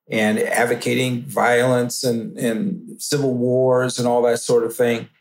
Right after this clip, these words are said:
I don't think we took them serious. I don't think we took them as serious. If that had been isis or Al Qaeda saying that stuff, believe me, we would have, you know, it would have been a whole different posture. And again, you know, these are people that were radicalized,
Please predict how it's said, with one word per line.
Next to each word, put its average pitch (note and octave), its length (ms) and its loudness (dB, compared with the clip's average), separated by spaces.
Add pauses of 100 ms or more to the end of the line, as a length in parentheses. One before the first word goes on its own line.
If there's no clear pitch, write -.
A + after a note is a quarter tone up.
(380)
I A#2 40 0
don't D3 200 2
think D3 160 -2
we C3+ 100 0
took B2+ 180 -4
them G#2+ 120 -4
serious. - 640 -2 (1000)
I A2+ 140 -2
don't B2 180 0
think B2+ 160 -2
we B2 120 -2
took B2 160 -4
them B2 140 -2
as A2+ 100 -4
serious. A#2 400 0
If A2+ 120 0
that D3+ 160 2
had C3+ 180 0
been C3+ 200 0
isis B2+ 500 -2
or A#2 120 2
Al A2+ 180 0
Qaeda C#3 320 2
saying G#2+ 300 -6
that G#2+ 160 -10
stuff, A2 280 -2
believe C3 300 0
me, G2+ 320 -6
we A2+ 220 -2
would A2 200 0
have, A2 260 -2
you C#3 140 -2
know, A#2 280 0
it A2+ 100 2
would A#2 120 2
have G#2+ 80 -4
been A#2+ 100 2
a A2 80 0
whole B2+ 180 0
different C3 380 -2
posture. C#3+ 420 -2 (540)
And A#2+ 160 -2
again, C#3 640 0
you C#3 160 -2
know, B2+ 320 2
these D#3 240 0
are D#3 80 2
people E3 320 0
that C#3 140 2
were B2 160 2
radicalized, A#2+ 1040 0